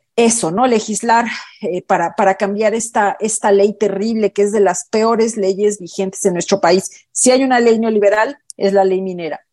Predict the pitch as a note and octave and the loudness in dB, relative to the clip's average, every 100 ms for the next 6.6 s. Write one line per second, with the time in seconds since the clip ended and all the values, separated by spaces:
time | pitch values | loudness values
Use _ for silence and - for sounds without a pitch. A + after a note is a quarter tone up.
0 | _ G3 G3+ G#3 G3+ G3 F#3+ - F3 - | _ -2 2 4 4 4 -2 -4 -6 -2
1 | F3 D#3 _ - E3 G3 G3 A3 G#3+ - | -4 -6 _ -14 0 0 4 2 0 -2
2 | G#3 G#3 A3 G#3+ F#3 - G3 G#3 - D#3+ | 4 4 4 0 -2 0 -2 -2 -8 -4
3 | D#3+ F3 D3+ D#3+ F3+ F#3 E3 - E3+ - | -2 -4 -6 -10 -12 -8 -8 -2 -2 -2
4 | - - - E3+ D#3 - - E3+ G3 G3 | -8 -8 -2 -2 -2 -10 -6 -4 -2 -2
5 | E3+ E3+ F3 D#3+ D3 D#3 D3+ C#3 C#3+ E3 | -4 -6 -8 -6 -4 0 0 2 2 2
6 | E3 - F3 C3+ - - | 2 2 0 0 -2 -4